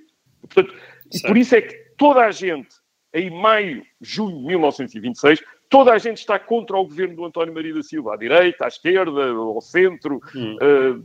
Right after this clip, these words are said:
Speaker 1: toda a gente. Eh, e, e, claro, e toda a gente recebe com aplauso o pronunciamento do, eh, Gomes da Costa. A grande questão aqui agora é saber quem é que vai suceder ao Partido Republicano.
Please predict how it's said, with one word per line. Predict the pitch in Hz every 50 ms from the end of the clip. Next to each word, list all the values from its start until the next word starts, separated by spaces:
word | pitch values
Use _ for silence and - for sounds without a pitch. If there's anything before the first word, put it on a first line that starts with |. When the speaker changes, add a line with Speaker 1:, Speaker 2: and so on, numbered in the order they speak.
| - - _
Speaker 1:
toda | - 220 226 208
a | 185
gente. | 156 - 143 117 95 - _ _ _ _ _ _ _ -
Eh, | 127 151 156 151 147 135 131 127 123 113 _ _ _ _ _ _ _ -
e, | 123 117 - -
e, | 131
claro, | - - 160 160 175 175 143 - - - - - -
e | 151
toda | 139 - 143 135 127
a | 117
gente | - 131 139 123 -
recebe | 143 143 135 135 - - - 180 175 160 - - - _ _ _ _
com | - - 104 110
aplauso | - - 147 151 147 147 156 165 143 - _ _ _ _ _ _
o | - 151 170 151
pronunciamento | _ - 117 117 127 135 127 - - 123 120 120 123 117 - _ _
do, | _ 107 107 120 120 120 120 120 - - -
eh, | 101 117 117 101 90 120
Gomes | 120 107 143 135 127 98
da | 123 135
Costa. | - 135 120 - - - - - -
A | -
grande | 170 139 - 294 285 240 -
questão | - - - - 180 151 156
aqui | 151 147 - - 147 151 165 170
agora | 165 139 165 170 180 190
é | 190 180 196 202
saber | - - 190 175 151 190 202 196 _ _ _ _ _ _ _ _
quem | - 196 208 196 202
é | 208
que | 202 202
vai | 151 165 175 180
suceder | - - - 165 147 - - - 120 156 160 160 156
ao | 160 160
Partido | 160 - 151 127 - 156 156 143 139
Republicano. | - - 151 147 - 156 135 156 160 - - 127 113 110 -